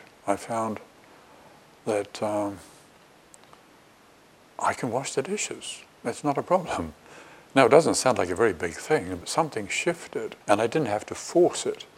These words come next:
Now, presumably, when previously I was making myself wash the dishes, I could have forced myself to get over whatever this feeling I have. And, in other words, force the feeling into unawareness, push it down to my stomach and make myself do the dishes. And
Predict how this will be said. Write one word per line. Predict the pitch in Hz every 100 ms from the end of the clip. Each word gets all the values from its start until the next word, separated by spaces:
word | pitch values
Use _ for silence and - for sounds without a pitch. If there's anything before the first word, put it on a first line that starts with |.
| - - -
Now, | 120
presumably, | 95 - 107 180 117 90 95 87 87 - - - - - - -
when | - 90
previously | 87 127 117 98 - 87
I |
was | 90 87 -
making | 92 92 101
myself | 90 92 -
wash | 95 -
the | 87
dishes, | 87 78 95 -
I | 92
could | -
have | 82
forced | - - 120 120 -
myself | 87 - 95 85
to | 104
get | 90
over | 90 101 92
whatever | 82 82 90 87
this | 87
feeling | - - 90 90
I | 85 82
have. | 80 85 90 -
And, | 92 - - - -
in | 95
other | 101 95
words, | 80 - - -
force | - - 135 -
the | 98
feeling | - 101 92 85
into | 82 101
unawareness, | 95 90 80 80 76
push | - 110
it | 87
down | 85 82
to |
my | 82
stomach | 80 - 85 87 -
and | 80 - - -
make | 98 95
myself | 107 90 - 80
do | - 87
the | 82
dishes. | 82 - - 80 73
And | 73